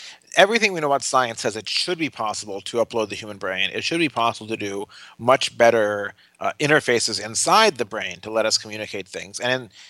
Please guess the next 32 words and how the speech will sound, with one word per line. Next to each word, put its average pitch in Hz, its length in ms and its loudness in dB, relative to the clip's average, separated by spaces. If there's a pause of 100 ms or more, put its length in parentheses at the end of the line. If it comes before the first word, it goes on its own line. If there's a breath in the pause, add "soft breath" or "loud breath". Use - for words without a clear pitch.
(160 loud breath)
in, - 0 -
in 120 140 -6
cases 147 460 2
now, 135 340 4
in 101 140 -10
people 127 260 -10
who've 101 220 -12
been 95 160 -16
paralyzed 127 840 -2
or 98 100 -10
rendered 104 360 -12
blind 123 640 -2
or, - 260 -12 (340 loud breath)
uh, 82 240 -2 (160)
otherwise 117 500 6
injured, 107 480 -6
we 120 120 -2
have 143 400 2
technology. 117 580 -2
Let's 92 220 -6
get, 101 200 -4 (200)
get 101 240 -4
data 110 260 2 (100)
in 123 60 -2
and 120 100 0
out 110 120 6
of 110 40 2
their 110 140 -4
brains. - 420 -6
It's - 120 -10
amazing. 113 500 -4 (540 loud breath)
But 139 260 6